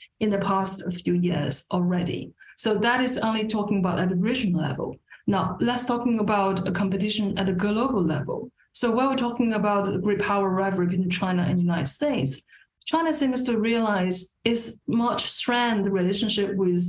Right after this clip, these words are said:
U S-led West is not going to improve at any time soon. I think the leadership has been made very clear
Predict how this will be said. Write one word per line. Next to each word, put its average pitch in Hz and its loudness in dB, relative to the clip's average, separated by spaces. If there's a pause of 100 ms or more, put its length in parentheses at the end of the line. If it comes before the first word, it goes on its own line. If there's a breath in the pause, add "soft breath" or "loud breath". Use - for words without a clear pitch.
U 196 2
S-led 185 0
West 185 -2 (380)
is 202 0
not 262 2
going 269 2
to 240 2
improve 202 0
at 180 -2 (100)
any 247 0
time 202 0
soon. 196 -2
I 196 0
think 220 0
the 196 0
leadership 208 -2
has 175 -2
been 185 0
made 190 0
very 262 0
clear 190 -2